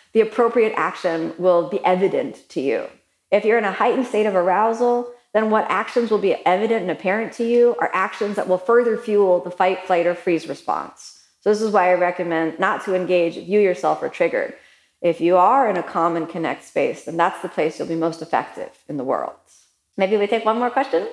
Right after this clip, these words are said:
What advice do I have for people who are terrified of public speaking? What advice do I have for people that have terrified of a speech? Well, here's the thing of anything that you're truly afraid of,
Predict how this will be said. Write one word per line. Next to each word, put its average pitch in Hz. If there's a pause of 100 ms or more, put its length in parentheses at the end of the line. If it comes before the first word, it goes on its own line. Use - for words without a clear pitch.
(160)
What 240
advice 240
do 196
I 190
have 185
for 160
people 190
who 180
are 151
terrified 190
of 151
public 190
speaking? 156 (420)
What 170
advice 170
do 165
I 160
have 160
for 160
people 160
that 143
have 156
terrified 170
of 131
a -
speech? - (520)
Well, 175 (600)
here's 320
the 262
thing 220
of 185
anything 208
that 147
you're 175
truly 196
afraid 165
of, 127